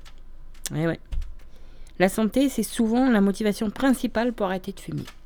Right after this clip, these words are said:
Pourtant, au début, vous pouvez vous, vous enrhumer facilement, avoir un peu mal à la gorge. Pas de panique. C'est normal et temporaire. Je sais qu'il y a le coronavirus qui passe par là, mais votre organisme se réadapte.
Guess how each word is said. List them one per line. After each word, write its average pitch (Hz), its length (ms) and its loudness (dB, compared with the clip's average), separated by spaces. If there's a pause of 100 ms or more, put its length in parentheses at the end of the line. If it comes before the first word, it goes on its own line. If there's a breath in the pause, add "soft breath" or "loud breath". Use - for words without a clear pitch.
(840 soft breath)
Pourtant, 294 420 10
au 302 40 8
début, 226 300 6
vous 247 160 4
pouvez 226 400 0
vous, 226 140 -4 (640 soft breath)
vous 185 180 4
enrhumer 214 300 6
facilement, 196 640 2 (140)
avoir 196 240 4
un 190 60 4
peu 196 120 0
mal 196 200 4
à 185 80 4
la 180 60 4
gorge. 165 280 -4 (340)
Pas 185 320 6
de 208 40 -14
panique. 202 560 0 (1080 soft breath)
C'est 180 480 2
normal 180 400 0
et 170 60 2
temporaire. 151 580 -4
Je 139 140 -2
sais 196 160 -4
qu'il 196 120 -2
y 185 60 4
a - 20 6
le 170 80 2
coronavirus 175 600 0
qui - 100 -6
passe 170 220 -4
par 160 160 4
là, 180 160 0
mais 180 280 0 (1300 soft breath)
votre 202 180 4
organisme 294 480 6
se 214 60 2
réadapte. 220 480 2